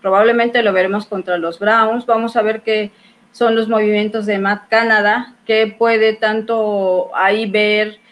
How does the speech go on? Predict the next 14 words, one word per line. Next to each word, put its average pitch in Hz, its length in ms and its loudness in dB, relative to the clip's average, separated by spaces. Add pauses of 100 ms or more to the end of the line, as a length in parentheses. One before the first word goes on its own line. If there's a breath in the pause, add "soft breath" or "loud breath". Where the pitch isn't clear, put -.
(280 soft breath)
cómo 226 260 0
se 233 120 -4
van 208 220 0
a - 20 0
alinear 196 340 -4
los 196 140 -6
receptores, 214 600 -4
pero 196 260 -2
bueno, 285 320 2
ya 240 280 4
esto 233 500 2
es 220 260 0
algo 220 240 0
que 175 300 -4